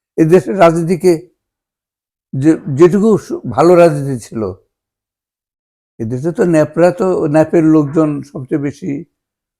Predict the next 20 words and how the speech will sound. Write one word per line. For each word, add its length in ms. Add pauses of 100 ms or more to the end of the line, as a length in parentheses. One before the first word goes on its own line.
(140)
গণরাজনীতিতে 1040 (600)
আদর্শের 500
দিক 160
থেকে, 340
আদর্শিক 640 (680)
জায়গাটাকে 680 (960)
প্রতিনিধিত্ব 560
করত 300
বা 440 (120)
তুলে 200
ধরত। 400 (1400)
এদের 280
নষ্ট 360
করার 320 (180)
কাজে 340
হাত 160
দিল 240
হচ্ছে 240
জিয়াউর 240
রহমান। 380